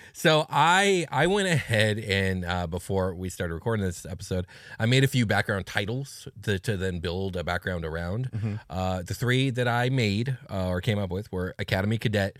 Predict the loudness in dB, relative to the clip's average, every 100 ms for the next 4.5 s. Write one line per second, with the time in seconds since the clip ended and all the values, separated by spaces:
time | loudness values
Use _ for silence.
0 | -20 _ _ -6 0 2 4 2 0 -2
1 | -2 0 0 0 -6 -8 -2 2 4 2
2 | -2 _ _ -14 -6 -2 0 0 -2 -2
3 | -2 -2 -2 -4 -4 -4 -2 2 4 4
4 | 2 _ -2 -2